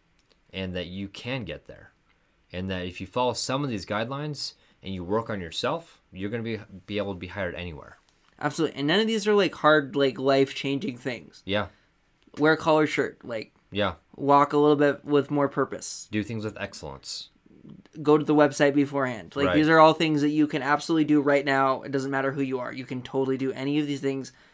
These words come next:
Speaker 2: at this moment, and they're automatically gonna boost you in your employer's eyes.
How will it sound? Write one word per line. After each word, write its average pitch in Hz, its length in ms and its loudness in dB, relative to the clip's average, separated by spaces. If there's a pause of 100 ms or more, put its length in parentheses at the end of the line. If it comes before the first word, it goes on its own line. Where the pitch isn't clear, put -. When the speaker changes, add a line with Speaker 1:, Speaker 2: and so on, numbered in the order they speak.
(320)
Speaker 2:
at 156 180 6
this 165 160 0
moment, 160 400 2
and 139 160 0
they're 135 200 -2 (240)
automatically 147 580 8
gonna 135 160 0
boost 135 400 0
you 127 380 -2
in 131 300 0
your 127 140 2
employer's 123 380 2
eyes. - 320 -16